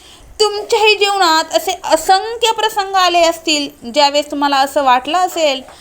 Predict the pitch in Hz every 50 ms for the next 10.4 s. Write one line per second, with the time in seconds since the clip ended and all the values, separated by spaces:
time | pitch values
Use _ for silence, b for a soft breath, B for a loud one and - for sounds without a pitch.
0 | B B B B - 370 381 359 359 359 392 381 339 269 240 311 339 359 311 277
1 | 302 339 330 320 302 294 285 277 285 - 254 262 - 285 277 277 311 311 311 -
2 | - - 277 294 285 285 285 294 294 269 262 262 - - - B B B B B
3 | B B - 285 339 - 403 403 320 - 359 370 359 370 370 359 320 294 285 277
4 | 285 - 294 285 277 269 - - - _ 269 285 277 339 320 254 254 254 254 269
5 | 277 - - 311 359 370 370 359 349 302 311 311 311 - 240 - - - - -
6 | 269 269 254 - - - 294 320 359 415 415 403 370 339 320 320 320 262 240 247
7 | 254 262 269 262 254 262 254 254 254 269 254 262 - 277 339 381 - - - -
8 | - - - 320 285 277 254 233 214 214 - b b b b b b b - 220
9 | 233 233 - 240 240 247 247 - 220 214 214 202 190 202 196 196 - 294 294 285
10 | 277 269 - - - - -